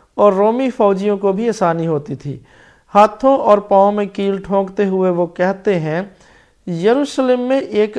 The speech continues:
امیر عورتوں کا گروپ تھا، جو امثال اکتیسویں باب کی چھٹی آیت کے مطابق، جس میں لکھا ہے، "شراب اس کو پلاؤ جو مرنے پر ہے،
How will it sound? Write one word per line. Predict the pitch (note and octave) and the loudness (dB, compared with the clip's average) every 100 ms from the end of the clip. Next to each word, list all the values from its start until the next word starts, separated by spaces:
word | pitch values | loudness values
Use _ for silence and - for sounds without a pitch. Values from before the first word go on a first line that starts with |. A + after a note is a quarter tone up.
| F#3+ | -6
امیر | F3+ G3 B3 G#3+ | -4 -2 2 2
عورتوں | E3+ F3 E3+ | 2 0 -2
کا | F3 | -2
گروپ | E3 D3+ F3 F3 | -2 -2 -4 -6
تھا، | - D#3+ F3 | -4 0 0
جو | G3 G#3+ - | 0 -4 -4
امثال | F3+ E3+ - E3+ F3+ | -10 -8 -2 2 2
اکتیسویں | F#3 F#3+ F#3+ G#3 A3+ | 0 -6 -4 -8 -8
باب | G3 E3+ F3 - | -2 0 0 -4
کی | |
چھٹی | F#3 - G#3 B3 | -10 -6 -4 0
آیت | G#3 F#3 | 0 0
کے | - | -4
مطابق، | E3 D#3 D3 E3+ A3 - - - _ _ | -6 -2 -2 -2 -8 -12 -20 -20 _ _
جس | F#3+ G3+ | -10 -8
میں | A3+ A3+ | -4 -4
لکھا | G#3+ G#3+ B3+ A#3 | -4 -2 0 2
ہے، | F#3+ F#3 G3+ - _ _ _ _ _ _ _ _ _ | 2 0 -2 -14 _ _ _ _ _ _ _ _ _
"شراب | - - F#3 F#3+ G#3 - | -14 -2 4 6 4 0
اس | G3 - | -8 -2
کو | B3+ | -2
پلاؤ | B3+ B3 G#3 A3 | 2 6 8 6
جو | B3 | 2
مرنے | A3+ F#3 E3+ F3+ | 2 0 2 -2
پر | E3+ | -2
ہے، | C3+ B2+ | -6 -8